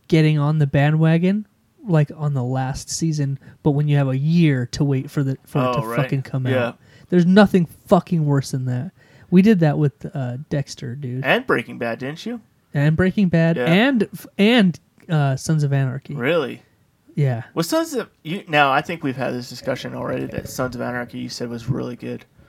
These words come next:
Speaker 1: It's a, it's fucking really good.
Speaker 2: I gotta watch that.
Speaker 1: Yeah.
Speaker 2: I haven't watched it yet.
Speaker 1: It's one of those ones where,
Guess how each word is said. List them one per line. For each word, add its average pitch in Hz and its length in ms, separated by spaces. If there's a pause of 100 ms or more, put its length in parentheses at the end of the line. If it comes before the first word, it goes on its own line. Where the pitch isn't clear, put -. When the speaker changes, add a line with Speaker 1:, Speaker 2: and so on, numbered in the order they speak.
Speaker 1:
It's - 160
a, 127 180
it's 143 220 (640)
fucking 139 360
really 123 320
good. 127 200 (200)
Speaker 2:
I 107 60
gotta - 180
watch 170 260
that. - 180 (300)
Speaker 1:
Yeah. 120 180 (240)
Speaker 2:
I - 40
haven't - 200
watched - 180
it - 100
yet. - 160 (380)
Speaker 1:
It's - 220
one 262 160
of 254 60
those 240 220
ones 180 440
where, 143 460